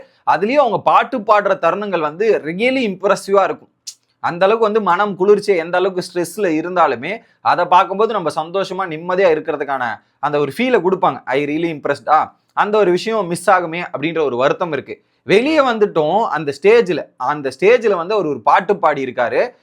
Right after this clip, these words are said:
So, எல்லா ஆடியன்ஸ் ஏதோ ரெக்வெஸ்ட் பண்ணிருக்காங்க போல, அதுக்கு அவர் பாட்டு பாடி அவ-, போகும்போதுமே நல்லா போயிருக்கார் அமித் அப்படின்றதான் கேள்விப்படுறோம். இது ஒண்ணு. அடுத்து வி ஜே எஸ் வந்து வீட்டுக்குள்ள இருக்கிற ஹவுஸ் மேட்சுக்கு ஏதோ இன்புட்டு, அட்வைசஸ்லாம் கொடுத்து இன்னைக்கு எபிசோட வைண்ட் அப் பண்ணியிருக்கிறாங்க.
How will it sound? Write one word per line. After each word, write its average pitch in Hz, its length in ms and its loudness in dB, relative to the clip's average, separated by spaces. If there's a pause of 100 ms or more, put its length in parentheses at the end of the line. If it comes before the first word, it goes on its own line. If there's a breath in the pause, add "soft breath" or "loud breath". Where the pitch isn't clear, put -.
(100)
So, 175 160 -6
எல்லா 156 400 4
ஆடியன்ஸ் 185 260 -4
ஏதோ 160 120 -6
ரெக்வெஸ்ட் 180 460 -2
பண்ணிருக்காங்க 147 440 -8
போல, 113 200 -6
அதுக்கு 175 360 0
அவர் 151 160 0
பாட்டு 160 300 0
பாடி 151 480 -2 (160 soft breath)
அவ-, 147 480 2
போகும்போதுமே 180 460 0
நல்லா 147 300 0
போயிருக்கார் 151 500 0 (140)
அமித் 151 240 -8 (180)
அப்படின்றதான் 143 480 -6
கேள்விப்படுறோம். 147 580 -4
இது 147 280 -6
ஒண்ணு. 139 160 -8 (280)
அடுத்து 202 360 0
வி 226 160 -4
ஜே 220 120 0
எஸ் 202 120 4
வந்து 180 180 -6
வீட்டுக்குள்ள 214 360 -4
இருக்கிற 156 240 0
ஹவுஸ் 185 300 0
மேட்சுக்கு 151 240 -10
ஏதோ 139 480 0
இன்புட்டு, 165 560 -6 (280 soft breath)
அட்வைசஸ்லாம் 156 680 -2
கொடுத்து 202 380 0
இன்னைக்கு 165 240 -2
எபிசோட 165 340 -2
வைண்ட் 139 260 -2
அப் 135 160 -8
பண்ணியிருக்கிறாங்க. 139 640 -2